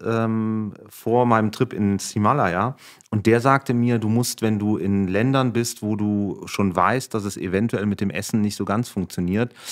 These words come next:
das Erste, was du machen musst, ist in den Supermarkt gehen und einen Joghurt kaufen, aber keinen, äh, äh, europäischen Joghurt, sondern n-, n-, eine billige Marke, die da auch hergestellt wird.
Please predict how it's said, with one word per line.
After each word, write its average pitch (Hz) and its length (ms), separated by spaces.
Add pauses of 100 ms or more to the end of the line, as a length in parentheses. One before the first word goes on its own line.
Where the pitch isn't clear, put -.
(200)
das - 200
Erste, 135 420
was 120 160
du 113 100
machen 113 320
musst, 120 140
ist 104 120
in 107 80
den 101 40
Supermarkt 120 420
gehen 113 140
und 101 140
einen 98 80
Joghurt 123 400
kaufen, 78 360
aber 95 200
keinen, 110 420 (420)
äh, 98 80
äh, - 0
europäischen 98 1040
Joghurt, 120 280
sondern 104 280
n-, 104 320
n-, 90 520 (140)
eine 92 300
billige 110 420
Marke, 101 440
die 98 200
da 101 220
auch 95 200
hergestellt 95 580
wird. 78 200